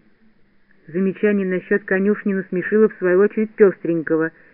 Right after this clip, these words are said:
и он еле удержался от смеха. Иголочка строго взглянула на него и сказала: «Так вот, прошу всех подойти ближе. Здесь перед вами художники, которые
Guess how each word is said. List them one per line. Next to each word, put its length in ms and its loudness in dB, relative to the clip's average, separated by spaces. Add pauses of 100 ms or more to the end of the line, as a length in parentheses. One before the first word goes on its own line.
(200)
и 120 4
он 160 6
еле 240 6
удержался 580 0
от 140 -2
смеха. 420 -4 (680)
Иголочка 580 4
строго 360 4
взглянула 500 2
на 100 4
него 220 4
и 140 0
сказала: 520 0 (540)
«Так 240 0
вот, 360 2 (1120)
прошу 440 6 (120)
всех 320 0
подойти 560 2
ближе. 640 -2 (1200)
Здесь 340 2
перед 280 2
вами 460 2 (220)
художники, 760 2 (640)
которые 420 4